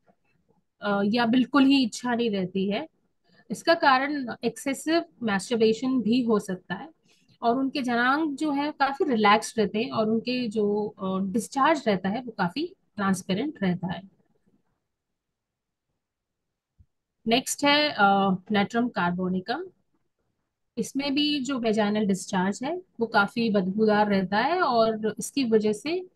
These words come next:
sperms retention का retention नहीं हो पाता और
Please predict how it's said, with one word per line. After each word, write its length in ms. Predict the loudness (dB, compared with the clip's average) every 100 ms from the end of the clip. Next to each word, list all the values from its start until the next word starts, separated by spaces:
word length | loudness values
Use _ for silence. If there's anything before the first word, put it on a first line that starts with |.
| -20 _ _ _ -18
sperms 500 | -2 2 4 2 2
retention 600 | 2 4 4 2 -2 -2
का 300 | -4 2 4
retention 460 | 4 0 -2 0
नहीं 380 | 0 2 2 2
हो 120 | 0
पाता 380 | 0 -2 -2 -4
और 640 | -2 -4 -4 -4 -6 -6